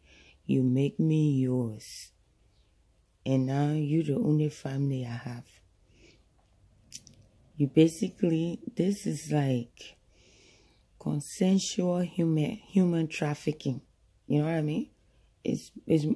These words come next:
no, I'm making sense.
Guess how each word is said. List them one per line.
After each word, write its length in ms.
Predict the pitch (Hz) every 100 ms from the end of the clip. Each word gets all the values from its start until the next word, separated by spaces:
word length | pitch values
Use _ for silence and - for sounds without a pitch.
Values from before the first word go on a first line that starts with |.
| - _ _ _ _ _ _ _ _ _ _ _ _ _ _ _ _
no, 300 | 175 226 285
I'm 140 | 214 185
making 380 | 226 240 403
sense. 440 | 226 254 202 143